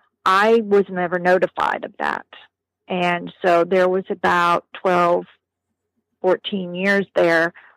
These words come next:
where I always thought that this, this person was his killer, and I had to wait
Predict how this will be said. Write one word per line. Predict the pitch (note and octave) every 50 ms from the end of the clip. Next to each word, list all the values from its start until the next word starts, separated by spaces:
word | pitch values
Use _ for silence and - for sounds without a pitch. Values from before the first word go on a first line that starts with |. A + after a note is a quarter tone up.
| _ _
where | F3 F3+ E3+ E3+ E3 E3 E3+ F3 - - -
I | F3+ F3+ F3+ F3+
always | F3+ E3+ E3+ F3+ F3+ F3+ F3 - _
thought | - G3 G#3+ G3 F3+ - - -
that | - - -
this, | F3+ F3+ E3+ - _ D#3 - _ _ _
this | - F#3 - - -
person | - A3+ A#3 G#3+ - F3+ E3+ E3+ E3+ F3 F3 _ _ _ _ _
was | F3 E3+ F3 F3 E3+ E3+ - _ - -
his | F#3+ F3 - -
killer, | - A3+ B3 B3+ G#3+ F3+ F#3 F#3 F#3+
and | F#3+ F3+ E3+ F3
I | F3+ F#3 G3 F#3+
had | E3+ F3 F3+ F3 F3+
to | F3+
wait | F3+ G3+ G#3+ A#3+ G#3+ G3 G#3 -